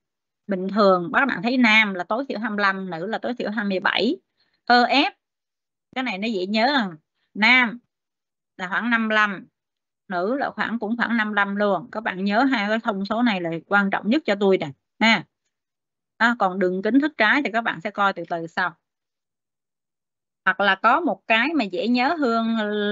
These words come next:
hơn á, là các bạn sẽ lấy trong, tôi lấy trong UpToDate, à, là nói chung là bình thường nó khoảng từ năm mươi, bảy mươi, trên bảy mươi là tăng động ha, dưới năm mươi là bắt, bắt đầu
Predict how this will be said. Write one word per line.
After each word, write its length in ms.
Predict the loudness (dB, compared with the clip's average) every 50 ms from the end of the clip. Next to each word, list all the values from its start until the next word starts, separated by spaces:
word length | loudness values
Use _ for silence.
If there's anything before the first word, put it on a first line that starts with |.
| -2 -2 -2 0
hơn 280 | 4 6 6 6 6 4
á, 160 | 2 0 0
là 100 | -4 -6
các 200 | -4 -4 -6 -2
bạn 240 | 0 0 0 -2 -2
sẽ 140 | -4 -4 -2
lấy 240 | 0 -2 -2 -2 0 2
trong, 440 | 0 2 2 -2 -4 -4 -4 -4 -6 -6 -6 -6 -6 -4 -2
tôi 160 | -2 0 0
lấy 160 | 2 0 2 2
trong 100 | 2 2 2
UpToDate, 400 | 0 0 0 2 2 2 0 0 _ _ _ _ _ _ _ _ _ _ -2
à, 300 | 0 2 2 2 0 -4 _ _ _ _ _ _ _ -8
là 920 | -4 -2 0 0 0 0 0 -2 -2 -4 -4 -6 -6 -6 -6 -6 -8 -10 -12 _ _ _ _ _ _ 2
nói 100 | 2 2
chung 320 | 4 4 2 4 4 2
là 140 | 0 0 0
bình 220 | 0 -2 -4 -6 -8
thường 240 | -6 -6 -4 -4 -4
nó 60 | -6
khoảng 220 | -4 -4 -6 -4 -2
từ 120 | -4 -2
năm 220 | 0 0 0 0 0
mươi, 120 | -2 0
bảy 180 | -2 -2 0 0
mươi, 240 | 0 0 0 2 2
trên 260 | 4 6 6 4 4
bảy 140 | 2 0 0
mươi 180 | 2 2 0
là 120 | 0 -4 -4
tăng 260 | -4 -4 -4 -4 -6
động 260 | -8 -8 -8 -8 -6
ha, 160 | -2 0 0
dưới 300 | 0 2 2 4 4 4
năm 260 | 4 4 4 2 2 0
mươi 160 | -2 -2 -4
là 100 | -4 -4
bắt, 180 | -6 -8 -6
bắt 120 | -4 -4 -2
đầu 160 | -2 -4